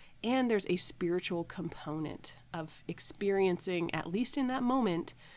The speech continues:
some doubt about God or some distance from God that allows our worry to spike as our trust is, at least in that moment, lower.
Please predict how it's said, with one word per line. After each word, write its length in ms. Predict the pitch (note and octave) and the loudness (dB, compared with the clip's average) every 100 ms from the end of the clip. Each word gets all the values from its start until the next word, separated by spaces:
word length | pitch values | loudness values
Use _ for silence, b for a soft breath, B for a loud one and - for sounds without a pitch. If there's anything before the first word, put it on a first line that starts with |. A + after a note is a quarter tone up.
| B B B - | B B B -8
some 280 | - D#3+ D3+ | -2 0 0
doubt 520 | D#3 E3+ G3+ - - - - - | 2 4 2 -2 -12 -16 -18 -8
about 320 | G3 G3 G#3 | -4 -2 0
God 400 | F#3+ F#3 F#3 F3 | 2 4 4 2
or 120 | - | -2
some 200 | - F3 | -4 -6
distance 500 | E3 F3 - F3+ - | -6 -2 -2 -2 -4
from 240 | - F3+ | -4 -4
God 460 | F3 E3+ E3 D#3+ E3 E3 | -2 0 0 0 -2 -4
that 180 | E3 | -4
allows 540 | - D#3+ E3 F3 F#3 - | -2 0 0 2 0 0
our 420 | D#3 D#3 D#3 D#3 - - | 0 2 0 -4 -10 -10
worry 640 | D#3+ F#3 B3+ G#3+ F3 F#3+ - | 0 2 4 4 4 0 -4
to 100 | E3 | -2
spike 500 | - D#4 A#3 - B B B B B - - | 6 6 6 0 B B B B B -18 -8
as 160 | - D#3+ | -4 0
our 100 | D#3+ | -2
trust 440 | - D#3+ D3+ - - | 0 0 0 -2 -2
is, 420 | D#3+ D#3+ - - - - | -4 -2 -4 -6 -12 -16
at 100 | - | -8
least 200 | F#3 G#3 | -2 0
in 80 | C#4+ | 2
that 120 | D4 | 4
moment, 440 | D4 E4 F#3 - - - - - - | 4 6 4 0 -10 -20 -20 -20 -6
lower. 460 | E3 D#3 D3+ - | -4 -2 -4 -8